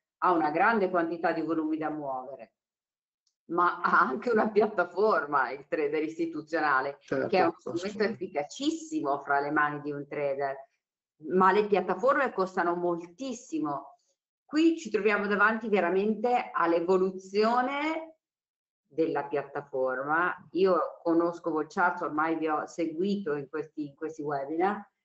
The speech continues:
Speaker 1: e anche ad un prezzo che è abbordabile, perché, mm,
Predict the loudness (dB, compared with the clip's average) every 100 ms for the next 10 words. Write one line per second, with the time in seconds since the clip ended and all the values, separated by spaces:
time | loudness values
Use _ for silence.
0 | _ _ _ _ 4 6 6 0 -8 _
1 | 0 0 2 0 0 -2 0 2 2 -2
2 | -2 -2 0 -2 0 0 -2 -8 _ _
3 | _ _ -2 4 4 4 2 2 0 -2
4 | -6 -6 -6 -12 _ _ _ _ -2 0
5 | 2 2 2 -4 -12 -14 -14 -18 -18